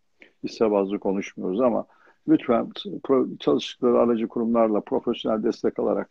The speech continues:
bunu çok rahat ulaşabilirler. Prim yapmamış hisselere yönelmek biraz daha rasyonel ama paranın tamamıyla değil diyeyim.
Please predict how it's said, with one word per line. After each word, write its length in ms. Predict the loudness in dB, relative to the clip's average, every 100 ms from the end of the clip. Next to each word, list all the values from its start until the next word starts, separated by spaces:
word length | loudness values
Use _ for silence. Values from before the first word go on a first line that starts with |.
| _
bunu 160 | -6 -2
çok 280 | -4 -2
rahat 220 | -2 -2 -4
ulaşabilirler. 640 | -8 -6 -10 -10 -12 -14 -8
Prim 240 | -4 -2 2
yapmamış 500 | 0 0 -8 -8 -10
hisselere 440 | -8 -2 -2 0
yönelmek 560 | 0 2 2 0 -6 -2
biraz 280 | 0 2
daha 180 | 4 4
rasyonel 420 | 4 0 -2 -4 -4 -10 -8
ama 160 | -2 2
paranın 380 | 2 2 0
tamamıyla 640 | -2 -2 0 0 0 -2 2
değil 260 | 4 4
diyeyim. 280 | 0 -2 -4